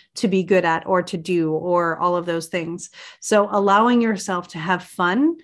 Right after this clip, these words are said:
will shake off some of the, uh, dour energies that come along with just looking at the world and asking, "Holy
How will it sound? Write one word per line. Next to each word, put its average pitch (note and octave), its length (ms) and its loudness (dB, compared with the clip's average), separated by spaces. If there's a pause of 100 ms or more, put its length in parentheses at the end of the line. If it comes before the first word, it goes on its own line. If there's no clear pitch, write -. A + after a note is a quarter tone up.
(300)
will G3 220 2
shake G#3+ 420 0
off G#3+ 480 0
some G3+ 300 -2
of F#3+ 140 -2
the, G3 280 0
uh, F3+ 280 0 (220)
dour G3+ 640 2
energies G#3+ 520 -2
that G#3 160 -12
come G3 160 -2
along F3+ 380 2
with F3 280 0 (380)
just - 340 -2
looking A#3 360 4
at G#3+ 100 2
the G3+ 80 0
world G3 220 4
and F#3+ 100 0
asking, F3+ 400 -2
"Holy F3 460 -2